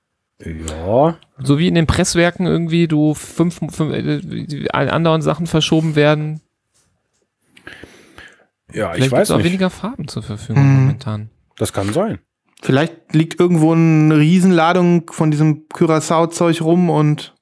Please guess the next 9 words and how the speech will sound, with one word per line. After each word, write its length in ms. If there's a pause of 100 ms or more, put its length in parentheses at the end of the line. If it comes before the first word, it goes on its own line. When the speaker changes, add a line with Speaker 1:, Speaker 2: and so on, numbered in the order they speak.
(200)
Speaker 3:
das 160
ist 120
jetzt 160
zum 120
Schleuderpreis 720
oder 200
so. 260 (300)
Speaker 2:
Corona-Sao. 800 (420)
Speaker 3:
Ja, 160